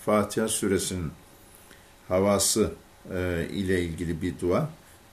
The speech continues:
Bir de Sure-i Yasin, Ma Ed'iyaihi arasında getirilen diğer dualarla birlikte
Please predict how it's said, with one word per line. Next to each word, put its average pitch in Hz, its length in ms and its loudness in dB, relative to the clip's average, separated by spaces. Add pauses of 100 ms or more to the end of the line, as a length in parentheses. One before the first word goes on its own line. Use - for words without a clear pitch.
Bir 107 140 2
de 90 140 4
Sure-i 98 420 4
Yasin, 87 520 0
Ma 98 280 0
Ed'iyaihi 95 1200 0 (180)
arasında 95 640 -2 (340)
getirilen 90 500 -2 (100)
diğer 92 220 4 (140)
dualarla 85 600 2
birlikte 85 500 0